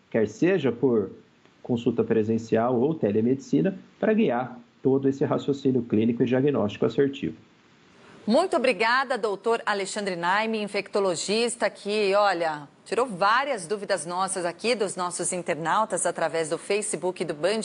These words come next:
Speaker 2: News T V. Doutor, obrigada, bom trabalho. Muito obrigada por nos atender assim, de forma tão rápida, em pleno carnaval, que não é carnaval esse ano, né, doutor?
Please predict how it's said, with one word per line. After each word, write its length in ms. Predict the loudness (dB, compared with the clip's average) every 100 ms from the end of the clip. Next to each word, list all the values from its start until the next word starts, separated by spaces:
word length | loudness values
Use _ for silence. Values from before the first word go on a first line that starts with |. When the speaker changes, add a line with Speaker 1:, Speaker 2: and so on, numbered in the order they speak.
| -4
Speaker 2:
News 160 | -6
T 120 | -2
V. 240 | 0 0 0 -8 -4
Doutor, 320 | -4 2 0
obrigada, 640 | 2 -4 0 0 2 0 -2
bom 300 | -2 -4 -2
trabalho. 800 | 0 0 2 2 4 2 -2 -4 -8 -20 -6
Muito 220 | -2 0
obrigada 380 | 2 2 2 0
por 100 | -4
nos 140 | -4 -4
atender 340 | -4 -4 -2
assim, 260 | -2 -2 -4
de 80 |
forma 240 | -4 -2 -2
tão 220 | 0 -2
rápida, 580 | 0 -2 -2 0 -2 -2 -6 -14
em 160 | -8 -6
pleno 400 | -2 0 0 -2
carnaval, 460 | -2 -2 -2 -2
que 140 | -4 -6
não 120 | -8
é 80 | -6
carnaval 460 | -6 -6 -4 -2
esse 220 | -4 -4 -6
ano, 200 | -8 -10
né, 160 | -10
doutor? 360 | -8 -8 -6